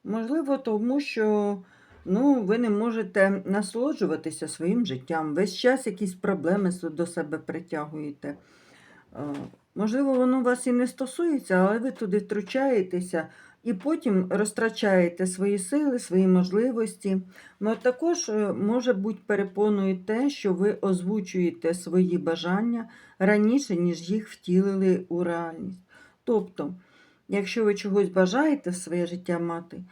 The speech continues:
то нікому про це не розповідайте. Тому що чим чаще і чим більше ви будете промовляти своє бажання, тим менше ви отримаєте у своє реальне життя.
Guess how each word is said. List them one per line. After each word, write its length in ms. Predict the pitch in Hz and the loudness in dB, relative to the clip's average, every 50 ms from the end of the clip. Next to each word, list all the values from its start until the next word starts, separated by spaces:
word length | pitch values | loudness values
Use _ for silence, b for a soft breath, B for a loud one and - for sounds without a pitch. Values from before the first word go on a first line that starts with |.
| B B B B B | B B B B B
то 500 | - 208 214 214 202 190 185 175 - - - | 4 4 6 6 6 4 4 2 0 -4 -10
нікому 600 | - - 190 202 214 208 - 330 339 320 285 277 | -6 -4 -2 -2 -2 -2 -2 0 2 4 4 4
про 200 | - - 185 185 | 4 2 0 0
це 180 | 185 180 214 214 | 2 2 0 2
не 140 | 202 196 190 | 2 2 0
розповідайте. 840 | 185 180 - - 170 156 175 170 - 160 151 151 185 - - - 202 - b b b b | -2 -2 -4 -4 -6 -4 -4 -4 -4 -6 -6 -8 -8 -12 -16 -18 -20 -20 b b b b
Тому 280 | - 214 208 240 254 269 | -4 -2 0 2 2 0
що 180 | 262 - 220 202 | 0 -2 -6 -4
чим 240 | - 247 240 247 | -2 0 0 0
чаще 460 | 247 - 233 208 208 208 - - 190 185 | 2 2 2 2 2 0 0 -2 -2 -2
і 240 | - - 202 185 | -2 -2 -2 -2
чим 440 | 180 - 208 202 202 190 185 180 - - - - | 0 0 0 0 2 0 0 -2 -4 -8 -10 -8
більше 520 | 170 156 151 190 214 208 185 - - 160 | -8 -4 -2 0 0 0 0 0 -2 0
ви 120 | 160 170 | 0 0
будете 720 | 160 156 190 196 185 175 180 175 170 165 160 160 160 180 B B B B B B B B | -2 0 2 4 4 4 2 2 0 0 0 -2 -4 -6 B B B B B B B B
промовляти 960 | 185 190 196 196 202 202 180 220 233 247 277 302 294 - 208 196 175 - - | 0 2 2 2 2 2 2 2 4 4 4 2 2 2 2 2 2 2 0
своє 360 | - - 180 190 190 185 180 | -6 -6 0 4 6 6 6
бажання, 640 | 180 185 185 185 180 180 170 165 165 160 156 143 185 B B B B _ | 6 4 4 2 2 2 -2 -4 -4 -4 -6 -6 -8 B B B B _
тим 200 | - 214 214 214 | 0 2 2 4
менше 600 | 226 247 269 277 269 - - 220 208 208 208 - - | 4 4 4 2 2 0 0 0 2 2 2 0 2
ви 140 | 165 180 180 | 4 6 6
отримаєте 720 | 180 175 180 190 202 220 233 226 220 214 202 185 - - | 6 4 2 0 -2 0 0 0 0 -2 -2 -2 -4 -4
у 140 | - - 165 | -4 -6 -10
своє 400 | - - - 175 175 175 180 170 | -10 -6 -2 0 2 2 2 2
реальне 420 | 165 160 175 185 190 185 180 175 | 2 2 2 4 4 4 4 2
життя. 500 | 165 160 160 - - - 165 160 160 180 | 0 -4 -10 -12 -12 -10 -10 -10 -10 -12